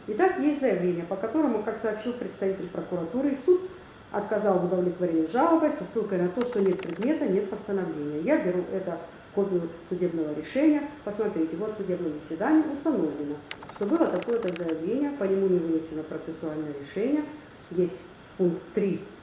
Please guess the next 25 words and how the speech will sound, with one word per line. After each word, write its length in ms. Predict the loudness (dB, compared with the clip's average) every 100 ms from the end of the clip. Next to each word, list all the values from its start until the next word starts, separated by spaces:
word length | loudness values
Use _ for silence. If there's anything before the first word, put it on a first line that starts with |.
| -20 -4
переходных 480 | -2 0 -2 -2 -4
положений. 760 | -2 -2 -2 2 8 8 8 2 -6 -14 -16 -8
Согласно 400 | -2 0 2 2
этому 260 | 0 2 0
пункту, 400 | 2 0 0 0
моё 260 | 0 0 0
заявление 540 | 0 2 2 2 0 -6 -6
должно 260 | -2 0 0
быть 240 | 0 -4 -8 -16 -20 -20 -6
при 160 | -2 -2
вступлении 600 | -4 -4 0 2 2 -2 -4 -2
нового 320 | 0 0 -2
кодекса 460 | -4 -4 -4 -6 -8
в 160 | -4
силу 180 | -4 -4 -2
передано 400 | 0 0 0 -6 -10 -14 -6
следователю, 640 | 0 2 2 2 2 2 0 -8 -2
внесено 500 | 2 2 2 -4 -6
в 180 | -8 -4
реестр 320 | 0 0 0 0
и 40 | 2
начато 380 | 2 0 -2 -2
досудебное 560 | -2 -4 -4 -2 0
расследование. 580 | -2 -4 -8 -8 -8 -10 -4
Однако 540 | -2 2 2 2 -2